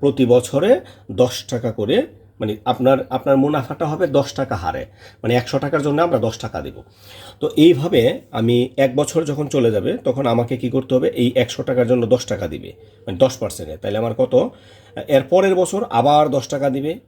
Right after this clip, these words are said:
কারণ একশো টাকা আমি রেখেছি। এর পরের বছর আবার দশ টাকা দিবে। আমি এইটুকু তিন বছর এটা নিয়ে করলাম, হ্যাঁ। তখন আমি তিন বছর পর যদি নিয়ে আসি টাকাটা, তাহলে আমি কত পাবো? একশত দশ, বিশ, ত্রিশ,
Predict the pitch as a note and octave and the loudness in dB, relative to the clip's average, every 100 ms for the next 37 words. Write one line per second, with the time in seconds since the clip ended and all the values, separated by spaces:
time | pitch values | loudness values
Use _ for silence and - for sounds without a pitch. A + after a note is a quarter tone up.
0 | _ _ _ - A#2+ A2+ A#2 - C3+ C3+ | _ _ _ -8 -2 2 2 2 2 4
1 | C3+ C3 B2+ - D3 - _ - - - | 4 2 0 -4 -6 -8 _ -20 -18 0
2 | C3+ - F3+ F#3+ F3 F3+ A2 C#3+ C#3 C3 | 2 4 2 2 -2 0 0 2 0 -2
3 | - A2 F2+ D2+ B1 - _ _ _ - | -4 -10 -10 -10 -16 -20 _ _ _ -8
4 | A2 C#3+ C3 D3+ C#3+ B2 B2 B2 - C#3+ | -6 2 2 2 -4 0 2 2 0 -4
5 | B2 B2 G#2+ F#2+ E2 D#2 F#2+ G#3 F3 - | -2 0 0 0 -4 -4 -2 0 0 -6
6 | - - - - - - _ C3+ C3 D#3+ | -20 -20 -20 -20 -20 -20 _ 0 2 2
7 | C3+ G#3+ - B2+ C3 E3 D#3 E3 F#3 F#3+ | 2 -2 0 0 4 4 6 4 2 -6
8 | F3 C3+ C#3+ D3 B2+ D#3 B2+ - A#2+ A2 | -2 -2 -2 0 2 4 2 -2 -6 -6
9 | - D3 C3+ A2+ B2+ C3 B2 B2 A#3+ - | -6 -4 -2 0 -2 0 -2 0 -4 -4
10 | - - A#2+ - G2+ G2+ C#3+ - G2+ G2+ | -6 -4 -4 -2 0 0 0 -4 -4 -2
11 | C#3 - - C3+ - | -2 -4 -6 -6 -6